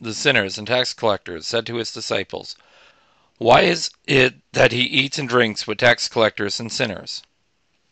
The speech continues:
When Jesus heard that, it, he said to them,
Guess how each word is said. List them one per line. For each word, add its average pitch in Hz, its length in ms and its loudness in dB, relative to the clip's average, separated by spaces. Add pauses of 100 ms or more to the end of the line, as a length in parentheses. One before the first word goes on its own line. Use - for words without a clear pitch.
(180)
When 120 280 -4
Jesus 165 400 0
heard 113 260 4
that, 98 220 -4 (180)
it, 117 280 -2 (160)
he - 180 -8
said 135 300 4
to 123 100 -4
them, 90 280 -2